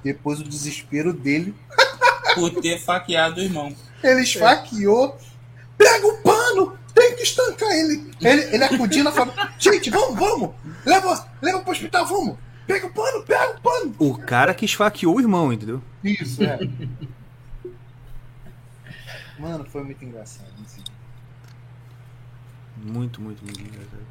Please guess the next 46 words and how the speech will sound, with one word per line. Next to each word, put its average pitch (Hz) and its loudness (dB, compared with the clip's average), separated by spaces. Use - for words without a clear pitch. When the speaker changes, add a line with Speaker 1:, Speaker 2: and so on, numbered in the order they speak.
Speaker 1:
Mas 165 -6
então, 143 -8
Speaker 3:
E, 143 -4
Speaker 1:
é 151 0
Speaker 3:
e 143 4
outra 165 2
coisa 175 -2
também, 143 -2
né, 127 -4
que 139 -8
é 135 -2
engra-, 135 -2
que 123 -4
é - -2
cômica, 127 -4
né, 110 -10
tipo 110 -16
assim, 113 -14
a, 107 -6
esse 143 -4
mesmo 180 -2
cara 120 -2
que - -12
fez 120 -6
isso 120 -6
e - -16
tal, 131 -4
vi-, 139 -4
fugiu 156 -10
da 214 -2
polícia 180 -6
a 156 -4
vida 196 -10
inteira, 151 -2
desde 147 -6
que 208 -8
eu - -4
me 190 -6
conheço 185 -8
por 190 -4
gente, 165 -6
o 160 -8
fulaninho 165 -4
fugia 165 -6
da 165 -10
polícia. 120 -10